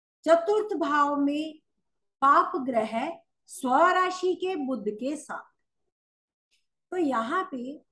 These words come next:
जो मंगल है वह स्वराशि नहीं है,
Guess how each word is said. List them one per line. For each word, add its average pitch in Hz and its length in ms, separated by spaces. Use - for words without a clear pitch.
जो 359 240
मंगल 220 580
है 330 200
वह 330 160
स्वराशि 277 880
नहीं 202 440
है, 277 180